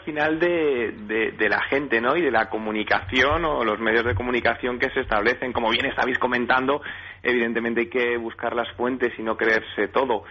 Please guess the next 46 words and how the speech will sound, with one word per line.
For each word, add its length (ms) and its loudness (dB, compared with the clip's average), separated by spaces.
Sí 60 0
es 100 -2
cierto 400 0
que 80 -4
al 140 -2
final, 260 2
dada 160 2
la 200 2
difusión 420 0
de, 260 2
que 100 -4
tienen, 260 -2
pueden 260 0
crear 320 2
y 80 -2
crean, 500 0
en 120 -6
ciertos 360 0
casos, 320 0
una, 340 2
una 160 0
alarma 320 0
social, 320 -2
¿no? 140 -12
Pero 140 -2
bueno, 160 0
yo 100 2
creo 140 -2
que 120 -2
todo 260 0
tiene 260 -2
los 240 0
dos 160 0
lados 260 2
de 80 2
la 80 2
moneda 340 2
y 40 2
al 100 0
final 240 0
es 60 -12
poner 240 0
en 100 0
una 160 2
balanza 460 0
qué, 220 0